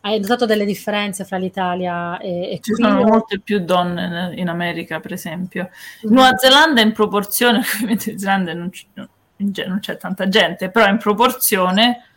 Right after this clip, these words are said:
Speaker 2: la percentuale è maggiore che in Italia.
Speaker 1: Mhm.
Speaker 2: Eh, sì, ehm, in Italia ci sono poche donne, non so, cioè, c-, come se la concezione delle donne, non so,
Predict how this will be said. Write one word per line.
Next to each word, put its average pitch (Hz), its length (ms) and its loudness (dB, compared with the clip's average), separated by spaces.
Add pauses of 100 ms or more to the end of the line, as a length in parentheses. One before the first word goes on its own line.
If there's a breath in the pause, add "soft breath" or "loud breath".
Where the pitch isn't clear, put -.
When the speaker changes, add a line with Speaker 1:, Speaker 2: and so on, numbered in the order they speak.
(260 soft breath)
Speaker 2:
la 208 120 -2
percentuale 190 920 2
è 196 100 -2
maggiore 170 720 -4 (180)
che 185 60 -10
in 170 160 -10
Italia. 156 540 -6 (340 soft breath)
Speaker 1:
Mhm. 202 380 -10 (280)
Speaker 2:
Eh, 196 380 -2 (160)
sì, - 440 0
ehm, 214 800 4 (720)
in 226 140 4
Italia 254 500 4
ci 185 140 -2
sono 185 640 0
poche 214 340 4
donne, 185 480 2
non 214 240 2
so, 302 200 0
cioè, 180 200 -2
c-, 185 140 -8
come 262 300 -4
se 240 240 0
la 208 100 2
concezione 226 640 2
delle 190 160 2
donne, 202 540 4
non 202 240 4
so, 220 180 2